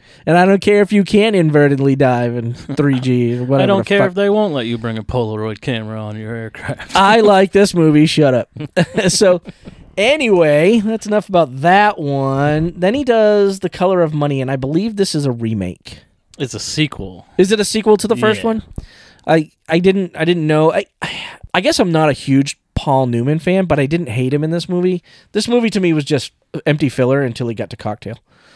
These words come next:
Speaker 1: <laughs>
Speaker 2: Which, it doesn't, that, that has somebody like Paul Newman in it as well, doesn't it? He has, like, a mentor, an older mentor
Speaker 1: Oh,
Speaker 2: in
Speaker 1: he
Speaker 2: Cocktail.
Speaker 1: does. He does. It's a British guy, and I can't remember his name.
Speaker 2: Is it Michael Caine?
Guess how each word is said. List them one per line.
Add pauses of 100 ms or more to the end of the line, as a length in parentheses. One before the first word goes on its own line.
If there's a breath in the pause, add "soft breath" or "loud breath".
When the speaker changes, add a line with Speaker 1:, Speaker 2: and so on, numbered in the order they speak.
(140 soft breath)
Speaker 1:
<laughs>
Speaker 2:
Which, (280)
it
doesn't,
that,
that
has
somebody
like
Paul
Newman
in
it
as
well,
doesn't
it? (600)
He
has,
like,
a
mentor,
an
older
mentor
Speaker 1:
Oh,
Speaker 2:
in
Speaker 1:
he
Speaker 2:
Cocktail.
Speaker 1:
does.
He
does.
It's
a
British
guy,
and
I
can't
remember
his
name.
Speaker 2:
Is
it
Michael
Caine?